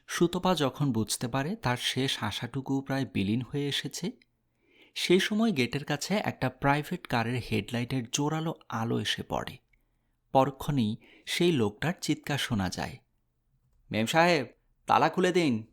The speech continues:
ডাক্তারবাবুকে নিয়ে এসেছি।" সুতপা টের পায়,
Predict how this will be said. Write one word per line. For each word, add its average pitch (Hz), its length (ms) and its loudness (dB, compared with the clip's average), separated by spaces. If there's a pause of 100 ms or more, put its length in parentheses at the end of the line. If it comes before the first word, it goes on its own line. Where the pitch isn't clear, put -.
(180)
ডাক্তারবাবুকে 156 640 2
নিয়ে 170 220 0
এসেছি।" 151 520 -2 (1600)
সুতপা 233 460 0
টের 175 260 0
পায়, - 340 -6